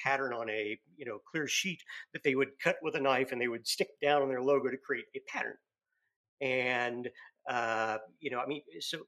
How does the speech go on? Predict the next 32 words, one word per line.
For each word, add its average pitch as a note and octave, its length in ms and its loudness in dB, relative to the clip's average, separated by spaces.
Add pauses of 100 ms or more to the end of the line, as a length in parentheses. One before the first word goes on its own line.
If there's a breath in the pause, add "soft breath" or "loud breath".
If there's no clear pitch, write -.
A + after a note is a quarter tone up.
(200)
so - 180 -2
that G3+ 200 4
was - 200 -6
literally F#3+ 300 0
the B2+ 80 -4
way A#2+ 120 -2
you A#2+ 120 -6
would A2+ 160 -10
create - 380 -6
pattern G2 300 -6 (260)
back A2 260 -2
in G#2 120 -6
the, G#2+ 240 -4
uh, F#2 300 -2
seventies B2 640 -4
or G#2+ 80 -6
back, F#2+ 220 -4 (220)
you - 120 -18
know, G2+ 200 -8
even C3 280 -4
beyond A2 480 -6
that, A#2+ 280 -4 (480 loud breath)
if A#2 220 -6
you A#2 140 -10
were G#2 120 -4
a F#2+ 40 -16
designer A2+ 400 -8
wanting G#2 340 -8
to A2 100 -8 (140)
integrate A2 320 -8 (100)
pattern D3 360 -8 (100)
into A2 200 -20